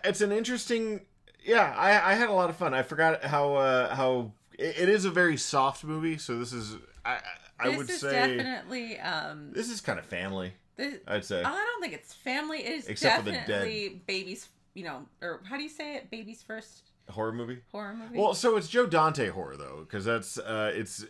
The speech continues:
Speaker 1: it's very much the, you're having a good time, and then somebody tells you the story about how dad died in the chimney, you know, kind of feel. Yeah, it's, it's that kind of weirdness. I don't know if he was the one who did that one.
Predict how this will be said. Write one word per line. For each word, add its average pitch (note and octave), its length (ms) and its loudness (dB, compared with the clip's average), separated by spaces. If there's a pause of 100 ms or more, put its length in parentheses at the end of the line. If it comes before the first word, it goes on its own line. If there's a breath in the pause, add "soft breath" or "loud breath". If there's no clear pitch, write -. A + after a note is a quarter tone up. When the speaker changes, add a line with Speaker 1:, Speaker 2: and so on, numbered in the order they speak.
(140)
Speaker 1:
it's A#2 180 -8
very D3+ 220 2
much C#3 280 0
the, A#2 400 -2
you're A2+ 220 0
having C#3 280 0
a A#2+ 80 -2
good G#2+ 220 -2
time, A#2 320 0
and G#2+ 180 -6
then G#2 240 -4
somebody G#2+ 480 -4 (100)
tells G#2+ 300 -2
you G2 160 -6
the F2+ 100 -8
story F#2+ 400 -4
about F2+ 300 -4
how F#2 220 -4
dad G#2 420 -2
died F#2 420 -4 (300 loud breath)
in F2+ 300 -6
the F2 120 -6
chimney, E2+ 440 -4 (460 soft breath)
you F#2+ 100 -6
know, F2 100 -6
kind F2 240 -6
of E2 80 -10
feel. D2 320 -10 (460 soft breath)
Yeah, F2+ 140 -4
it's, F#2+ 200 -4
it's A2 220 -8
that A#2+ 240 2
kind A2 160 -2
of F#2+ 60 -4
weirdness. F2+ 360 -8
I E2 100 -6
don't E3+ 140 -4
know D3 140 -4
if C3+ 80 -10
he C#3+ 100 -10
was A#2+ 140 -10
the A2 80 -8
one A2 100 -6
who G#2+ 100 -8
did F#2 200 -8
that E2+ 180 -4
one. D2+ 140 -12